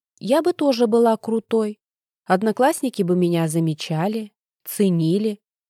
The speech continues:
может, даже стали бы со мной дружить. Но вслух она этого не говорила. Мама и так старалась. Очень. Каждый день она приносила домой пакет с продуктами. Иногда дочка видела, как Людмила сидит вечером за кухонным столом,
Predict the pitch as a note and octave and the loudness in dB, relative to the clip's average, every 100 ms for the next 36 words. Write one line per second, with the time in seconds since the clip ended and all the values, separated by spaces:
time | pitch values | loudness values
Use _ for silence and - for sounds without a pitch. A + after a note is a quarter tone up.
0 | _ - G3 B3 F3+ D#3+ G3+ F#3+ - F#3+ | _ -2 0 2 0 0 0 -2 -2 0
1 | G#3 E3+ D#3+ D#3+ D3+ G3 G3 E3 C#3+ C#3+ | 2 0 -2 -2 -2 0 0 -2 -4 -6
2 | E3+ - _ _ _ _ _ _ G#3 G3+ | -8 -8 _ _ _ _ _ _ -2 -2
3 | - C#4 E4+ G3+ G3+ A3 G#3+ G#3+ G#3+ G#3+ | -2 -4 -2 0 2 2 0 0 -2 0
4 | G3+ G3+ F#3+ D#3+ D3+ E3 _ _ _ _ | 0 0 0 -2 -6 -10 _ _ _ _
5 | - G#3 A3+ A#3+ A3+ F#3 D#3 - E3+ E3 | -4 -2 0 -2 -2 -4 -4 -6 -10 -8
6 | D3+ D3+ - _ _ _ - G3 E3 - | -8 -12 -18 _ _ _ -4 -4 -4 -10
7 | D#3 D3+ _ _ _ _ _ - G#3 F3 | -16 -18 _ _ _ _ _ -2 0 0
8 | G3+ G#3 G#3 F3+ F#3 F#3+ F#3 F3+ - G3 | -2 -2 0 0 0 -2 -2 -2 -2 0
9 | F3 E3+ F3+ A3+ F#3+ - G3 - - G#3 | 0 0 -2 -4 -4 -4 -4 -4 -2 -2
10 | F#3+ F#3+ - D#3+ D3+ D3+ _ _ _ _ | 0 -2 -4 -10 -10 -14 _ _ _ _
11 | _ _ F3 F#3 F#3 A3 G#3 G#3 - - | _ _ 0 2 2 2 2 0 -2 -4
12 | F3+ A#3 A3+ F#3 E3 D#3+ F3 E3 G#3 G3+ | -2 -2 -2 -2 -2 -4 -4 -2 0 0
13 | F3 - F3+ A#3 C4+ G3 F#3+ - E3+ E3+ | -2 -4 -6 -6 -6 -2 -2 -2 -6 -6
14 | D#3+ E3 E3+ - E3+ E3 D#3+ D#3 - E3 | -6 -6 -6 -4 -4 -2 -4 -6 -8 -8
15 | D#3 D3+ | -8 -12